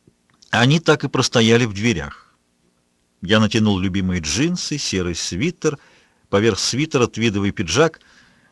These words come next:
высушил волосы, причесался, распихал по карманам кошелек, записную книжку, ключи, затворил окно в комнате, перекрыл газовый вентиль на кухне, погасил везде свет, переключил телефон на автоответчик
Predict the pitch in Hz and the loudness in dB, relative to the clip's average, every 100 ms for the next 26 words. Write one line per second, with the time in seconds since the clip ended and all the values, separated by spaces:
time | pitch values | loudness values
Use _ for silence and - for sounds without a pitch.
0 | - 110 147 - 113 101 175 165 - 98 | -10 -4 -2 -2 -4 -2 0 -2 -2 -6
1 | 92 98 170 170 - 123 - - 123 - | -6 -2 2 2 2 -2 -4 0 0 0
2 | 127 143 123 113 123 131 127 113 113 - | -2 0 0 0 0 2 2 0 -2 -4
3 | 131 185 147 110 117 - 123 110 180 165 | -4 -4 -6 -8 -6 -2 -2 0 -4 -4
4 | - 117 120 - 175 - _ _ _ _ | -8 -8 -6 -2 -4 -6 _ _ _ _
5 | - 92 95 107 104 95 151 180 - 170 | -14 -10 -2 0 2 0 -2 -4 -2 -2
6 | 160 147 143 - 113 113 127 113 104 92 | -2 -4 -8 -2 -2 0 0 2 2 2
7 | 95 98 175 170 175 170 - 170 - 147 | -2 -2 -2 -2 -4 -4 -4 -6 -6 -8
8 | - _ 110 127 - 175 104 92 85 104 | -10 _ -6 -4 -4 -4 -2 -4 -4 -4
9 | - 107 151 214 - - - 113 107 117 | -4 -4 -2 -4 -4 -18 -6 -2 -2 -2
10 | 117 127 - 104 - 104 95 92 - 95 | -4 -4 -2 -4 -2 -2 0 -2 -4 -4
11 | 156 190 - 170 | -2 -4 -4 -8